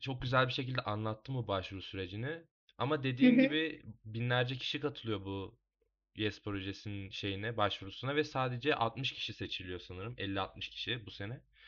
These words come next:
Speaker 1: Yani bu epey aslında zor bir şey. Sen ne kadar yetenekli, başarmış bir kişi olmana rağmen.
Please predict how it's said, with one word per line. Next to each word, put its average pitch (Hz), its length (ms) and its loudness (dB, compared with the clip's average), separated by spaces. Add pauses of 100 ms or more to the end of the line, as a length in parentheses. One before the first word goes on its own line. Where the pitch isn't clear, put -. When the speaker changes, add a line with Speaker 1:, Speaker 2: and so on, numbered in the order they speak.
(420)
Speaker 1:
Yani 139 340 6
bu 165 280 0
epey 151 320 6
aslında 143 720 2 (120)
zor 139 340 4
bir 127 60 -2
şey. 87 360 -2 (140)
Sen 107 260 -4 (100)
ne 110 100 -2
kadar 110 340 0
yetenekli, 107 580 -2
başarmış 104 500 -2
bir 101 240 -2
kişi - 200 -2
olmana 101 340 -2
rağmen. 98 400 0